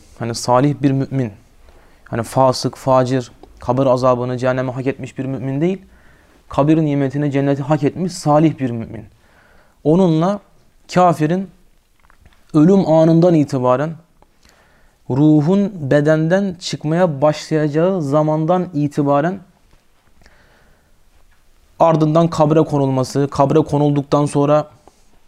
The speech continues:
iki meleğin sorguya çekmesi ve sorgudan hemen sonrasına kadar, yani sorgudan hemen sonraki olaylar da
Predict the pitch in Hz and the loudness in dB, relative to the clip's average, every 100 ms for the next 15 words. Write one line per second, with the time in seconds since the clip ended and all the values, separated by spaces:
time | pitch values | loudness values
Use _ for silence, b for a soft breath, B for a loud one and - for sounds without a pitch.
0 | - 139 151 143 143 151 147 - _ _ | -10 -2 0 2 0 -2 -6 -12 _ _
1 | - 143 139 139 147 - 131 123 117 135 | -6 0 2 2 0 0 -4 -6 -6 -2
2 | 151 156 151 151 156 180 180 - 196 202 | -2 -2 -2 0 0 0 -2 -2 0 2
3 | 170 165 156 156 160 160 127 151 190 _ | 0 -2 0 0 -2 -4 -2 -4 -4 _
4 | b b b 120 - 135 139 151 196 - | b b b -12 -6 -4 -2 -2 -4 -8
5 | b b b b b 147 156 156 147 151 | b b b b b 0 2 0 0 -2
6 | 151 147 156 139 143 143 151 143 135 | -2 -2 -4 -2 0 2 2 0 -2